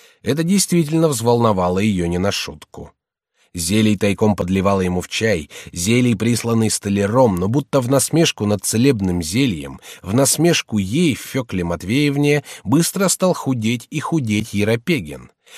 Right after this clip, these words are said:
И всё его что-то тянуло из дому, будто и вовсе не жил он теперь в Лихове. Уедет —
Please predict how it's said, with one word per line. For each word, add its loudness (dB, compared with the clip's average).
И -2
всё 0
его 4
что-то -2
тянуло 2
из -2
дому, -14
будто -2
и 0
вовсе 0
не 4
жил 2
он 6
теперь -2
в -4
Лихове. -2
Уедет — -2